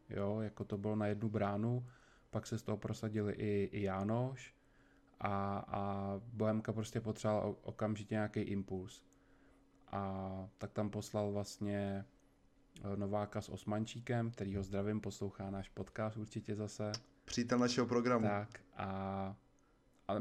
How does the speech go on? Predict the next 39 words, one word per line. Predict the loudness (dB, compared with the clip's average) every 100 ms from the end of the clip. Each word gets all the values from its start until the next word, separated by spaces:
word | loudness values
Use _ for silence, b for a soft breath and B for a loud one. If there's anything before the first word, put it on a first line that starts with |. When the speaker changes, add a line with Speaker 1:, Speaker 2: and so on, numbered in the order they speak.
| 2 0
Speaker 1:
ty | -2 0
to | 2
strašně | 0 2 2
třeba | 2 2
jako | 2 4
rozhejbali, | 2 4 2 2 0 -2 -10 -6
jo, | -2 -2 -2
to | -6 -8 -6
potom, | -4 0 0 0 -4 -6
Speaker 2:
Jo. | -6 -6 -12 B -6
Speaker 1:
eh, | -4 -4
v |
té | -4 -2
druhé | 0 0
půli | -2 0 2 2 2
bylo | 0 -2
to | -4
strašně | -2 -2 0 -2
znát | 0 0 0 -2 -4
a | -4 -4
kdo | 0 0
ví, | 2
jak | 2
by | 0
to | 0 0
dopadlo, | 0 0 2 2
kdyby | 0 2 0 0
ten | 0 0
Necit | -2 -2 -2
neudělal | 0 0 -2
zbytečnou | -2 -2 -4 -2 -2 0 -4 B B B B -2
druhou | 2 2
žlutou, | 2 -2 2 2 2 0 -8 -20 -20 -20 _ -20 -20 -20 -8
protože | -6 -4 -2 -2
to, | -4
co | -4
předváděli | -2 0 2 4 4 2
o | 2
deseti, | 0 -2 -4 0 0 0